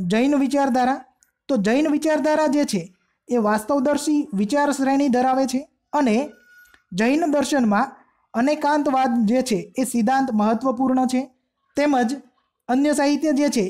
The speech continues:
એ આપણે આગળના લેક્ચરોમાં વાત કરશું. નેક્સ્ટ આગળ જોઈએ તો એ થઈ જશે બૌદ્ધ વિચારધારા.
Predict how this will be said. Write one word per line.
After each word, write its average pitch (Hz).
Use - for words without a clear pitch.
એ 247
આપણે 262
આગળના 262
લેક્ચરોમાં 262
વાત 254
કરશું. 262
નેક્સ્ટ 277
આગળ 294
જોઈએ 214
તો 214
એ 262
થઈ 247
જશે 240
બૌદ્ધ 247
વિચારધારા. 269